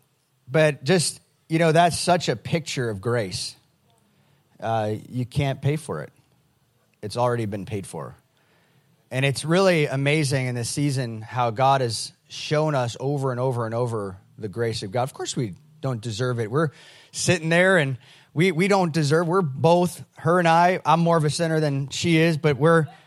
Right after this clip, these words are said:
both in it together. And, um, but we, we're just blown away again. Actually, what it, what, what it did is it just reminded us of,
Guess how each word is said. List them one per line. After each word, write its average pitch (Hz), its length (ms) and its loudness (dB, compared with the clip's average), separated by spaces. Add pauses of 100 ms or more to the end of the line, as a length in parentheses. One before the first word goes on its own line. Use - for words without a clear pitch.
(100)
both 170 400 4
in 170 140 0
it 156 120 0
together. 165 480 4
And, 139 200 2 (400)
um, 147 480 4 (160)
but 147 200 0
we, 165 400 4 (640)
we're 147 160 0
just 156 280 -2
blown 147 420 4
away 151 320 4
again. 131 260 0
Actually, 165 380 2
what 147 140 4
it, 139 80 -2
what, 135 280 -2
what 151 120 4
it 131 120 -2
did 160 180 4
is 131 100 2
it 123 80 -4
just 160 200 -4
reminded 135 480 0
us 117 340 -4
of, 113 460 -8